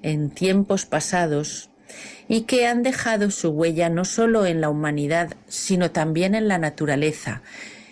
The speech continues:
que ha sido injustamente tratada como si fuera una posesión personal.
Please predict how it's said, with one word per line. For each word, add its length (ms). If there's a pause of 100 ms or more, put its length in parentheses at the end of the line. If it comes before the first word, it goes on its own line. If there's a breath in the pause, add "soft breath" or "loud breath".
(140 loud breath)
que 100
ha 40
sido 440
injustamente 920
tratada 680
como 220
si 140
fuera 500
una 320
posesión 640
personal. 800